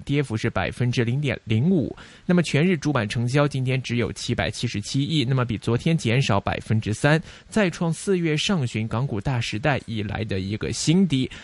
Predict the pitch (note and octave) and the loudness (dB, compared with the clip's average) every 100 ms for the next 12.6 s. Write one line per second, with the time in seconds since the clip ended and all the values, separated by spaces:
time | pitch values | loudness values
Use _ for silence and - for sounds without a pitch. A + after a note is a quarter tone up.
0 | - - C#3+ - D3+ - G3+ G#3 G3+ A#2+ | -8 2 2 2 -2 0 0 2 2 0
1 | - G3 G3 A#2 - B2 A2+ G2+ G#2 G#2+ | 2 2 2 -2 -2 0 0 0 -4 -6
2 | - A2 C3 E3 F3 D#3 A#2 A#2 B2 G2 | -4 -4 0 2 2 0 -2 2 2 0
3 | - - - - G#3 G3 G3 G#3 D#3 C#3+ | -6 -20 -8 2 4 4 2 2 0 0
4 | F3 F#3 F#3 G3 C#3 A#2+ - _ _ _ | -2 -2 -2 -2 -2 -4 -6 _ _ _
5 | _ _ _ _ _ _ - - _ G#3+ | _ _ _ _ _ _ -20 -20 _ -4
6 | F3 F3 F3 - D3 C#3 G3 A3 F#3 G3 | 0 -2 -2 -4 -4 -2 -2 -2 0 2
7 | E3 C#3 B2+ B2 D#3+ E3 F#3 D#3 D3 C#3 | 2 0 -2 0 -2 0 2 2 2 2
8 | B2+ A#2 C#3 A#2+ A#2 - - - - - | 0 0 0 0 -2 -4 -20 -20 -2 2
9 | F#3+ G3+ E3 C#3+ C#3+ - - _ - D#3+ | 4 4 2 2 0 -4 -20 _ -2 0
10 | D3+ D3 G#3+ D3 D3+ D3 - D#3+ B2+ D#3+ | 2 2 4 4 2 0 0 0 0 0
11 | E3 D3+ C3 B2+ A#2+ - F#3+ G3 F3+ C3+ | 2 2 2 2 0 -2 -2 2 2 2
12 | B2 A2+ B2 A2 D#2 | 0 -2 -4 -4 -4